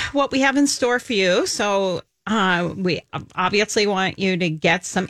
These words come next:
answers to reduce some of your menopause symptoms. So most women officially reach menopause between somewhere forty-five to fifty-five.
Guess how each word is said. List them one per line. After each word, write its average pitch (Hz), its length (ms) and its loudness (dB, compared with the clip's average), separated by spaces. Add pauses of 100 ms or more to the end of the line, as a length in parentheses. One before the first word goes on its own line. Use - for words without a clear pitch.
answers 214 800 2
to 196 180 0
reduce 208 640 2
some - 640 -4
of 156 120 -2
your 165 160 0
menopause 160 560 0
symptoms. 165 680 -2 (580)
So 226 140 0
most 311 680 2 (280)
women 190 480 2 (240)
officially 240 600 0
reach 185 400 -2
menopause 156 560 0
between 180 480 0
somewhere 170 320 0
forty-five 165 760 0
to 156 80 -4
fifty-five. - 800 -4